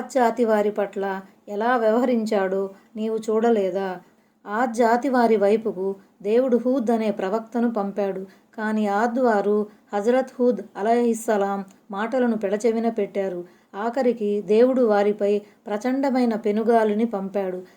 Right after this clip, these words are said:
ఆ పెనుగాలి నిరంతరం ఏడు రాత్రులు ఎనిమిది పగళ్ళు కొనసాగింది. దాంతో వారు సర్వనాశనం అయ్యారు.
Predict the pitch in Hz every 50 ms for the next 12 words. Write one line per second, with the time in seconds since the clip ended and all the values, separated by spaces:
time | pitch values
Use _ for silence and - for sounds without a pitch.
0 | _ _ - 214 208 208 208 - 220 208 247 240 262 254 247 233 220 202 196 202
1 | 208 226 233 233 233 214 208 202 202 202 - - 190 196 214 208 202 190 196 202
2 | 214 220 - 262 233 208 208 208 208 208 - - _ _ - 226 214 226 233 247
3 | 214 233 233 - 202 196 220 226 226 226 220 240 247 247 202 202 208 208 - 208
4 | 196 196 190 185 180 180 180 190 190 190 175 160 - _ _ _ _ _ _ _
5 | _ _ _ _ - 196 196 202 214 220 214 220 208 208 214 214 214 _ _ _
6 | - 220 208 208 208 208 208 208 208 202 - 208 208 214 220 220 214 214 226 233
7 | 233 262 254 247 233 202 196 196 185 185 180 180 196 190